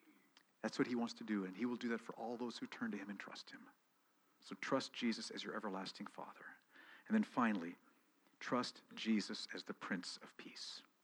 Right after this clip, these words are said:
Whenever we lack peace, it's always because we're not trusting Jesus. Every time. So helpful to see that.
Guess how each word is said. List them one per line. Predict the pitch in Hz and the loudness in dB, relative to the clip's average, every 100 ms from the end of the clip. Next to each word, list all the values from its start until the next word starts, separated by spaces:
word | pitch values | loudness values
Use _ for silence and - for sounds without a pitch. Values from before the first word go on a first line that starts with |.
| _ _ _ _ _ _ _ _ _ _ _ _ _ _ _ _ _ - - - - - _ _ _ | _ _ _ _ _ _ _ _ _ _ _ _ _ _ _ _ _ -20 -20 -20 -20 -20 _ _ _
Whenever | 123 120 175 | 4 8 10
we | 160 | 10
lack | 143 139 143 - | 10 10 8 2
peace, | - 98 90 - - - - _ _ _ - | 0 0 0 -6 -6 -8 -14 _ _ _ -8
it's | 110 - | -6 0
always | 120 120 123 | 4 6 6
because | 110 117 110 98 | 4 2 2 0
we're | 107 | -2
not | 95 - | -2 -4
trusting | - 92 - 87 | -4 -6 -6 -8
Jesus. | 82 - - - - - _ _ _ _ _ _ _ _ - - | -8 -8 -8 -8 -8 -10 _ _ _ _ _ _ _ _ -6 2
Every | 127 | 4
time. | - 135 98 - _ _ _ _ _ _ _ _ | 4 4 2 -8 _ _ _ _ _ _ _ _
So | - - 170 170 | -4 4 8 8
helpful | 143 135 - | 8 4 -2
to | - | -6
see | - - | -6 -6
that. | - - - | -8 -10 -10